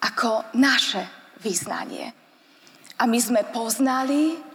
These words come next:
a uverili v lásku, ktorú má Boh k nám. Boh je láska. A kto zostáva v láske, zostáva v Bohu a Boh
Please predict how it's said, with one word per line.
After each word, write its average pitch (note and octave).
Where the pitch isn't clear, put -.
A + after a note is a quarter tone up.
a -
uverili C#4
v F3+
lásku, G#3+
ktorú G#3
má G#3+
Boh B3
k B3+
nám. G#3
Boh B3
je D4+
láska. -
A -
kto B3+
zostáva D#4
v A#3+
láske, F#3+
zostáva B3
v G3+
Bohu F#3
a G3
Boh G#3+